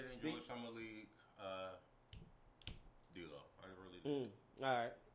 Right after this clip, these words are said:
Speaker 2: But even, I'm talking about, like, with the U S team.
Speaker 1: Okay.
Speaker 2: That type of stuff. Oh, like, all right, he's nice. He get recognized. Siakam, that came out of nowhere. 'Cause the year before,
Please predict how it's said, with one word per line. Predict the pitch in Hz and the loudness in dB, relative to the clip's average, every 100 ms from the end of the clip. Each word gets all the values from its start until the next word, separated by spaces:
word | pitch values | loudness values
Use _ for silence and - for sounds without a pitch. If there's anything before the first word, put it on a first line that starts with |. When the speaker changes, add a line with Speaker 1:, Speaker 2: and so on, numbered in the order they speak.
| - | 2
Speaker 2:
But | 156 | 4
even, | 220 214 | 6 4
I'm | 226 | 4
talking | - | 4
about, | 175 | 6
like, | 165 | 4
with | 170 | 2
the | 156 160 | 0 4
U | 175 | 4
S | 160 | 4
team. | 143 135 - - - - - - | 2 -2 -6 -16 -20 -20 -20 -18
Speaker 1:
Okay. | - - - - - | -18 -18 -20 -20 2
Speaker 2:
That | 160 175 | 4 4
type | 156 139 | 2 0
of | - | -2
stuff. | 123 113 | -4 -6
Oh, | 127 127 123 | -6 -6 -8
like, | 151 131 | -8 0
all | 127 | 2
right, | 110 87 - - | 2 -2 -10 -10
he's | 160 135 | -8 -4
nice. | 131 120 90 - - - | -2 -2 -2 -8 -12 -12
He | 131 139 | -2 0
get | 131 | 2
recognized. | 131 - 113 110 95 - - - | 0 0 0 2 0 -6 -18 -6
Siakam, | - 170 196 247 277 269 277 - - - - - | 0 6 10 10 8 6 4 -2 -20 -20 -6 6
that | 170 247 | 6 8
came | 214 147 131 | 8 8 6
out | 113 | 4
of | 110 | 8
nowhere. | 156 170 127 107 | 10 12 10 6
'Cause | - 139 | 0 -2
the | 151 | 2
year | 233 | 2
before, | 240 233 233 202 143 | 4 2 6 8 8